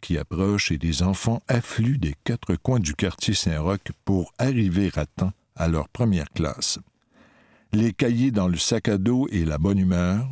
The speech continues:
ou, parfois, les signes d'un sommeil trop vite brisé, dans le visage,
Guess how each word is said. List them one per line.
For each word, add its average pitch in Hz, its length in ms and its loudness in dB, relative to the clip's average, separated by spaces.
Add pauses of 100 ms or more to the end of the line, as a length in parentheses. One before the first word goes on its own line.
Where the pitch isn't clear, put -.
(140)
ou, 147 280 0 (280)
parfois, 117 460 -2 (480)
les 98 180 2
signes 143 340 2
d'un 85 180 2
sommeil 110 500 2
trop 139 240 0
vite 101 280 -2
brisé, 80 580 0 (340)
dans 87 160 2
le 76 80 -2
visage, 85 600 0